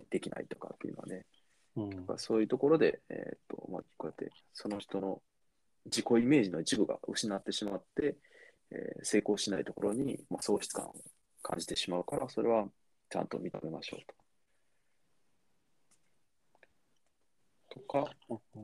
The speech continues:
Speaker 2: そうね、こういうのはでもあるよね。なんか、
Speaker 1: はい。
Speaker 2: 家庭やったらこういう、なんていうか、まあ、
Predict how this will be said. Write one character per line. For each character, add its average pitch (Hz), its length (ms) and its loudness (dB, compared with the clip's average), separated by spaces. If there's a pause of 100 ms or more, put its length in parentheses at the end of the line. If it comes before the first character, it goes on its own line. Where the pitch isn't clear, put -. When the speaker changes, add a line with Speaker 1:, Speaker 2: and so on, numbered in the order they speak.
(120)
Speaker 2:
そ 101 120 -4
う 107 60 -2
ね、 107 100 -2
こ 151 220 6
う 180 60 10
い - 20 4
う 156 40 4
の 120 40 4
は 92 80 2
で 92 140 0
も 80 100 0
あ 92 60 2
る 95 80 0
よ - 80 -6
ね。 87 100 -2
な 98 80 0
ん 120 60 -2
か、 - 260 -2
Speaker 1:
は 110 160 10
い。 87 140 4 (500)
Speaker 2:
家 - 200 0
庭 170 140 12
や 104 120 8
っ - 60 -18
た 107 100 4
ら 90 100 0
こ 120 220 4
う 120 80 10
い 113 160 12
う、 117 180 8
な 104 140 8
ん 101 80 2
て 107 100 -2
い 98 40 2
う - 20 -10
か、 90 160 0 (300)
ま 92 220 2
あ、 87 80 -2